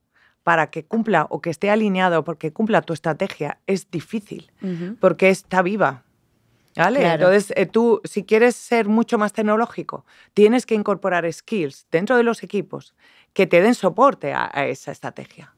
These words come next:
Speaker 2: Ujú.
Speaker 1: O sea, tú no puedes decir, "Voy a, voy a hacer una transformación digital en toda mi estrategia", porque tú no tienes skills en la
Speaker 2: Para
Speaker 1: empresa
Speaker 2: hacerlas.
Speaker 1: para hacerlo.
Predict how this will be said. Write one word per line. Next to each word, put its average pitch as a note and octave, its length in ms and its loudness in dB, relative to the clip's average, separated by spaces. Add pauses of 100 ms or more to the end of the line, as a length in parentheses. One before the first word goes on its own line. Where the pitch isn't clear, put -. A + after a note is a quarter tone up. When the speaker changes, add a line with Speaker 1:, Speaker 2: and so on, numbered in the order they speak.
Speaker 2:
Ujú. F#3 240 -8
Speaker 1:
O G3 40 -8
sea, G3 200 4
tú G3 100 -2
no G#3 140 -2
puedes A3 160 0
decir, F#3+ 240 -4
"Voy F#3 140 -2
a, G3 220 0
voy F#3 180 -2
a F3+ 80 4
hacer F3+ 260 -4
una E3 160 -6
transformación E3 640 -6
digital D#3+ 420 -4
en C#3+ 100 -2
toda D3+ 160 -2
mi D#3 100 -4
estrategia", D3 480 -6
porque D3 240 -6
tú F#3+ 160 -6
no F3 160 -2
tienes F3 360 -2
skills C#3+ 520 -12 (340)
en E3 180 2
la F#3+ 120 6
Speaker 2:
Para E3 100 -2
Speaker 1:
empresa E3 320 0
Speaker 2:
hacerlas. D#3 240 -8
Speaker 1:
para D3+ 160 2
hacerlo. D#3 480 -8